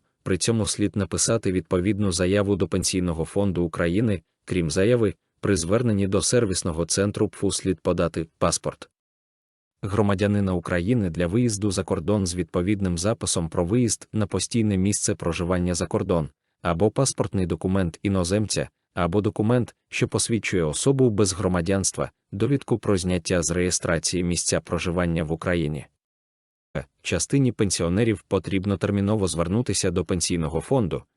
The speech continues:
і деякі пенсіонери зобов'язані звернутися до Пенсійного фонду якнайшвидше. Кому це треба зробити?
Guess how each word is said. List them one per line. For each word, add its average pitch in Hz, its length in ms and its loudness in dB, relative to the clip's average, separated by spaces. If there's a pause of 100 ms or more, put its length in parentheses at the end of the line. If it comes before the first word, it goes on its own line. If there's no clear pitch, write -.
(160)
і - 60 -10 (1000)
деякі 95 480 0
пенсіонери 90 640 0
зобов'язані 95 760 0
звернутися 95 640 -2
до 90 140 -2
Пенсійного 87 600 -2
фонду 101 400 0
якнайшвидше. 98 840 -2 (1000)
Кому 101 280 6
це 98 180 2
треба 95 260 2
зробити? 92 560 0